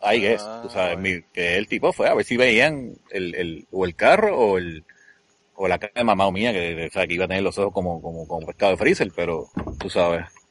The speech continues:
Speaker 2: Sí.
Speaker 1: No creo que, either or, si era pa' mí o no, pues, todavía no lo sé, pero me cagué bien, cabrón, olvídate.
Speaker 2: Diablo, está brutal.
Speaker 1: Este, y entonces por ahí siguió escalando la, la vida delictiva para poder,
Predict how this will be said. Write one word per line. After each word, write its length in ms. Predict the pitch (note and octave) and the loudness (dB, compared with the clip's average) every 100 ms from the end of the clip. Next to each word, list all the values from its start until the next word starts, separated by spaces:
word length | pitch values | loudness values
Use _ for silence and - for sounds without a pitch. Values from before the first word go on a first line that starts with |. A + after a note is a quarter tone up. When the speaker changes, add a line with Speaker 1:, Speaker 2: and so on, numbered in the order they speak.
| _ - | _ -14
Speaker 2:
Sí. 60 | A#2+ A2 - _ _ _ _ | -14 -14 -18 _ _ _ _
Speaker 1:
No 240 | A2+ G#2 A2 | 0 2 6
creo 320 | A#2+ A#2+ A2 | 8 8 8
que, 360 | G#2+ G2+ F2+ - _ _ - | 6 4 0 -4 _ _ 4
either 260 | D#3 E3 | 8 8
or, 200 | G#2 G2 - | 6 2 0
si 120 | - | 2
era 140 | A#2+ C#3+ | 4 6
pa' 140 | C#3 | 6
mí 180 | D3 D#3+ | 4 0
o 120 | A#2+ | 0
no, 200 | B2+ D#3 | 0 -2
pues, 200 | - F#2 F2 _ - | -4 -6 -8 _ -4
todavía 300 | F#2+ G#2 A#2 | 0 4 4
no 80 | |
lo 100 | B2 A2+ | 4 4
sé, 140 | C3 | 2
pero 180 | G#2 F#2 | 2 0
me 120 | F2 | 0
cagué 300 | E2 F#2+ G2+ | 0 2 2
bien, 180 | F#2 G2 | 2 -2
cabrón, 380 | - D2+ D#2 D2+ - | -4 -4 -4 -8 -10
olvídate. 360 | E2 D#2+ D2 - - _ _ _ | -8 -6 -6 -10 -12 _ _ _
Speaker 2:
Diablo, 220 | - - - - | -20 -16 -14 -14
está 120 | - F#2+ | -16 -18
brutal. 340 | - - G2 - | -20 -20 -18 -2
Speaker 1:
Este, 840 | A2 G2 - - G2+ F2 D#2 C2 - _ _ _ _ _ _ - | 0 0 0 6 6 6 2 -6 -10 _ _ _ _ _ _ 0
y 60 | |
entonces 160 | A#2 F#3+ | 4 6
por 120 | G3 | 6
ahí 140 | C#3 E3 | 6 4
siguió 240 | F#3+ F#3 | 4 4
escalando 400 | G3 G3 F3 F#3 | 4 4 4 6
la, 240 | D#3 B2+ | 6 6
la 140 | A2 G#2+ | 4 2
vida 160 | C#3 D#3+ | 4 4
delictiva 440 | D3+ - D3 D3+ | 2 -2 4 6
para 140 | B2 A2+ | 6 4
poder, 300 | G2 G2 | 2 2